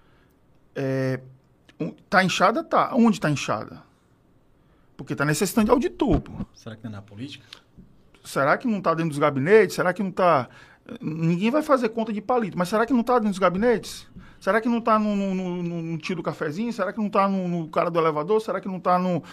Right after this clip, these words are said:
Speaker 1: no, no leque de cabides que nós temos aí? E não vamos se aprofundar mais nisso aí, que vai entrar na celeuma política. Mas veja,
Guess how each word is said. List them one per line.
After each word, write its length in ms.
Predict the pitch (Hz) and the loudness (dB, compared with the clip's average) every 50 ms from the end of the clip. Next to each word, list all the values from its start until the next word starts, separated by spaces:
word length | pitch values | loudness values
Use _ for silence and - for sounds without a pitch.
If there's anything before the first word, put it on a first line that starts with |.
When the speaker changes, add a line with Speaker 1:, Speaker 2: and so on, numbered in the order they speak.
| - - - | -20 -10 -6
Speaker 1:
no, 480 | - 165 165 170 170 170 170 170 170 170 | -4 -4 -2 -2 -4 -2 0 0 2 2
no 720 | 165 160 - 175 175 175 175 175 - - - - - 165 | 2 0 0 -2 -2 -2 -4 -6 -10 -14 -16 -10 -4 0
leque 300 | 165 185 202 220 214 - | 4 4 4 4 2 -2
de 80 | 170 175 | -8 -2
cabides 520 | - 214 180 165 143 143 175 190 180 175 | 2 4 4 4 4 0 0 -2 -2 -4
que 80 | 175 - | -6 -6
nós 200 | 175 160 151 - | -6 -6 -6 -6
temos 200 | 165 160 156 147 | -8 -6 -4 -2
aí? 400 | 156 160 175 214 233 220 180 - - - _ _ _ _ _ _ _ _ _ _ | -2 -2 -2 -2 -4 -4 -6 -8 -12 -20 _ _ _ _ _ _ _ _ _ _
E 80 | - 165 | -8 -6
não 200 | 170 202 208 190 | -4 -4 -4 -4
vamos 240 | 170 190 180 175 175 | -4 -6 -6 -6 -6
se 60 | 190 | -6
aprofundar 360 | - 175 165 - - 160 151 | -6 -6 -6 -4 -4 -2 0
mais 140 | 151 151 156 | 0 0 0
nisso 120 | 151 - | -2 -2
aí, 80 | 156 175 | -4 -4
que 80 | 170 196 | -2 -2
vai 100 | 180 180 | -2 -2
entrar 140 | 170 175 | -2 -2
na 120 | 170 175 160 | -2 -2 -4
celeuma 320 | - - 165 175 170 156 | -4 -6 -6 -4 -6 -6
política. 380 | 156 180 165 143 - - - - - - - - - - | -6 -4 -4 -4 -4 -6 -12 -20 -20 -20 -20 -16 -8 -2
Mas 140 | 151 165 160 | 0 2 4
veja, 280 | 190 180 135 135 113 | 4 4 4 0 -4